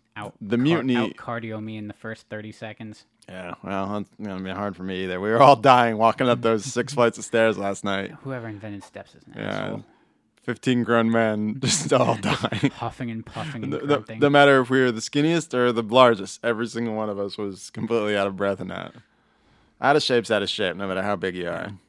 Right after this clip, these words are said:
Speaker 2: Uh, this was a, a fun look at, uh, uh, ten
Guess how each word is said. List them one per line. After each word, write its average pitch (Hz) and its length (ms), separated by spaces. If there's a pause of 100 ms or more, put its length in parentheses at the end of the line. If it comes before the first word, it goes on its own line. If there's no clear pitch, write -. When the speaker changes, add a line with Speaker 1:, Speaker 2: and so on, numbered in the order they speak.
(560)
Speaker 2:
Uh, 113 420 (840)
this - 200
was 143 220
a, 113 180
a 107 140
fun 127 540
look 113 340
at, 98 280
uh, 87 280 (500)
uh, 90 320 (600)
ten 131 520